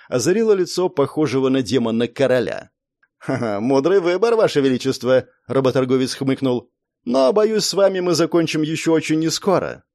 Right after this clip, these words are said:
Ни он, ни его разодетый в пёстрые одежды друг не обратили внимания или не захотели его обращать на слова собеседника, кроме тех, что желали услышать. «Итак,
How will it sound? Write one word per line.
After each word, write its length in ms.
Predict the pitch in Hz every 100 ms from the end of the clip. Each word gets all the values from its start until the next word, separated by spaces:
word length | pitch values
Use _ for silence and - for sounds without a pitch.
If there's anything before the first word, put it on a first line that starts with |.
| _ _ _
Ни 240 | 117 123 123
он, 360 | 117 156 165
ни 80 | 120
его 280 | 127 131 202
разодетый 560 | 180 147 131 165 147 131
в 80 |
пёстрые 420 | - 147 - 123 127
одежды 420 | 110 135 - 127
друг 280 | 135 147 -
не 80 | 131
обратили 440 | 135 147 214 190
внимания 640 | 107 139 151 170 170 160
или 260 | - 143 135
не 100 | 139
захотели 540 | 117 127 110 - 156 160
его 140 | 151
обращать 560 | 139 139 139 147 139 - -
на 140 | 220
слова 280 | 185 165 139
собеседника, 760 | 147 135 139 80 69 - - _ _
кроме 300 | - 127 117
тех, 260 | 110 131 147
что 200 | - 131
желали 340 | 92 135 135
услышать. 560 | 156 180 220 - - _ _ - - - - -
«Итак, 520 | 240 233 95 69